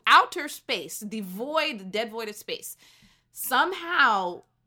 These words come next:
the, and I understand she's older at this point. She, she, she's probably trained and all this other shit.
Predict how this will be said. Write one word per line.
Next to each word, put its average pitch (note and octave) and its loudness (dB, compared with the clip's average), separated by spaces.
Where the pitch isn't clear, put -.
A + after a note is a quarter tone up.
the, G#3 -10
and A3 0
I A#3 0
understand C4 -6
she's A3 -8
older G#3+ -4
at A#3 -6
this A#3+ -12
point. A#3+ -10
She, F3 -12
she, D#3 -12
she's D#3+ -14
probably E3+ -6
trained F#3+ -10
and F#3 -10
all F3+ -6
this F#3 -10
other G3+ -10
shit. D#3+ -12